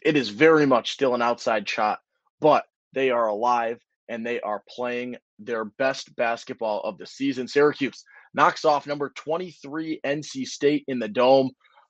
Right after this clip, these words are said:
Close one. Came down to the wire, and it was awesome to see. They end up winning by three,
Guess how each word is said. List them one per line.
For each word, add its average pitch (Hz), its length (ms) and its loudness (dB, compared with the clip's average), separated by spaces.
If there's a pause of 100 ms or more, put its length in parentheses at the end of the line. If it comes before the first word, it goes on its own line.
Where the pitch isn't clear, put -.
(120)
Close 156 360 4
one. 113 380 0
Came 170 260 -2
down 165 220 4
to 156 40 2
the 139 80 -2
wire, 135 480 0
and 123 480 -6
it 131 160 -8
was 131 400 -8
awesome 151 520 0
to 123 60 -16
see. 107 300 -12
They 117 160 -2
end 147 160 0
up 143 140 0
winning 135 260 -6
by 113 160 0
three, 131 480 -6